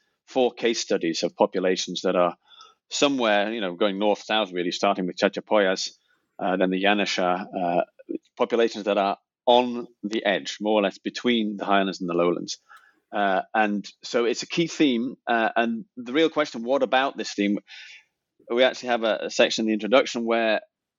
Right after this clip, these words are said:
it, we're trying to make it clear that nobody, like Adrian said, nobody is denying there was interac-,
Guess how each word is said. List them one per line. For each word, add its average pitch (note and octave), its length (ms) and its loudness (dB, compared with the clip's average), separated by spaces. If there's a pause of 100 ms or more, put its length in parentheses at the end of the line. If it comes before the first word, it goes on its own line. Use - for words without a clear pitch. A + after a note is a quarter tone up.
it, - 140 2
we're A#2 180 0
trying B2+ 200 0
to B2 40 0
make A#2 160 0
it A2+ 120 -8
clear B2+ 300 2
that A2+ 160 -4
nobody, C3 480 0
like A#2+ 280 0
Adrian B2 300 -2
said, A2 240 0
nobody C#3+ 440 0
is B2+ 80 -2
denying B2+ 520 0
there G#2 120 0
was G2+ 120 -2
interac-, G#2+ 500 -2